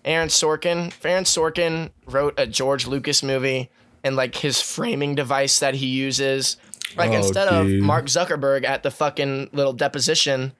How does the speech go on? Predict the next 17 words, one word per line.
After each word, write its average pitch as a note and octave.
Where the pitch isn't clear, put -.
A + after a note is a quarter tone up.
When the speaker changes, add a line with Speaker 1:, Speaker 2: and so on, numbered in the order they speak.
Speaker 1:
that C3+
he C3+
uses C3
in C3
Social D3+
Network C3
to C#3
frame C3+
everything, B2+
maybe D#3
it's, F3
uh, F3
George E3
Lucas's E3
sale E3
to E3
Disney C#3